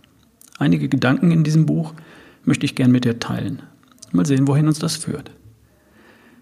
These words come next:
In dem Buch geht es im Wesentlichen um Sport und Sportler. Und natürlich kann man diese Ideen auch auf andere Lebensbereiche übertragen. Der Autor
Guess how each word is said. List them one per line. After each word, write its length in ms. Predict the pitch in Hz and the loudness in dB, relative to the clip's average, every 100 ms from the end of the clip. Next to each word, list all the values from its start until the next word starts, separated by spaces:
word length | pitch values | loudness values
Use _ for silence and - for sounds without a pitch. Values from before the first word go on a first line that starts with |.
| _ | _
In 100 | 131 | 2
dem 120 | 151 | 4
Buch 220 | 139 214 - | 4 0 0
geht 140 | 175 | 0
es 100 | 151 | 2
im 160 | 143 120 | 2 2
Wesentlichen 440 | 143 165 151 156 | 2 2 2 0
um 120 | 131 | 0
Sport 420 | - - 65 76 | -2 -2 0 0
und 120 | - 123 | 0 -4
Sportler. 640 | - - 127 - 57 - - _ _ _ _ | -4 -4 -4 -4 -8 -10 -18 _ _ _ _
Und 320 | - 156 214 - | 2 2 2 -2
natürlich 380 | 127 156 175 - | -2 -2 -2 -2
kann 120 | 151 | 0
man 160 | 143 | 2
diese 200 | 139 147 | 0 0
Ideen 380 | 170 127 127 127 | 0 0 0 0
auch 120 | 147 | 0
auf 180 | - - | -4 -2
andere 240 | 170 139 117 | 0 2 0
Lebensbereiche 680 | 113 117 - - 123 123 | -2 -4 -6 -6 -6 -4
übertragen. 600 | 127 123 - - - 139 - - _ _ _ _ _ _ _ _ _ - | -6 -6 -10 -10 -10 -12 -14 -20 _ _ _ _ _ _ _ _ _ -4
Der 140 | 120 | 0
Autor 480 | 123 170 196 208 - | 0 0 0 0 -4